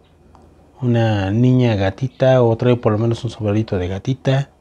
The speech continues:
Está muy curiosa. Dead Lips. Eh,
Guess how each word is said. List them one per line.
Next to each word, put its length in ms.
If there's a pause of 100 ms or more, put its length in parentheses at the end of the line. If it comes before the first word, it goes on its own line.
(1080)
Está 100
muy 140
curiosa. 640 (440)
Dead 220
Lips. 720 (560)
Eh, 500